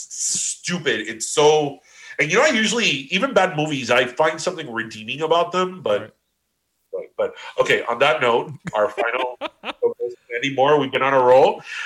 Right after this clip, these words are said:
Speaker 1: Uh, bueno, everybody, this was a full packed episode of, of us talking. What is it you always say? A lot about everything and nothing, and
Speaker 2: We say a lot about, we talk about everything, anything, and nothing at all. <laughs>
Speaker 1: Wow. I'm surprised I had enough energy to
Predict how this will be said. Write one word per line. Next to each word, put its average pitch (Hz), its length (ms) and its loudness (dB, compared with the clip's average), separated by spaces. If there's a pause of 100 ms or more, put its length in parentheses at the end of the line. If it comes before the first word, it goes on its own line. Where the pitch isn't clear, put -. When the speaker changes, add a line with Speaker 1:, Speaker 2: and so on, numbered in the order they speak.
(160)
Speaker 1:
Uh, 139 300 6
bueno, 185 240 8
everybody, 233 420 6
this 185 220 2
was 214 160 6
a 226 100 4
full 196 280 4
packed 185 260 2
episode 185 460 4
of, 180 140 2
of 135 200 4
us 160 280 4
talking. 165 340 0
What 156 120 4
is 170 120 -2
it 180 80 -4
you 170 80 -2
always 170 240 0
say? 180 160 2
A 160 60 6
lot 131 200 6
about 139 240 4
everything 139 360 2
and 120 120 -4
nothing, 131 420 -2
and 104 360 -6 (180)
Speaker 2:
We 151 120 -10
say 170 200 -6
a 151 80 -4
lot 135 200 -8
about, 143 500 -12
we 135 100 -14
talk 160 140 -16
about 143 240 -8 (280)
everything, 165 720 -10
anything, 151 460 -12
and 131 140 -10
nothing 127 260 -10
at 107 80 -12
all. 87 340 -16
<laughs> 143 100 -16 (1040)
Speaker 1:
Wow. 87 320 -10 (500)
I'm 151 120 0
surprised 113 400 0
I 117 80 4
had 117 120 0
enough 107 360 -4
energy 117 460 -4
to 95 400 -10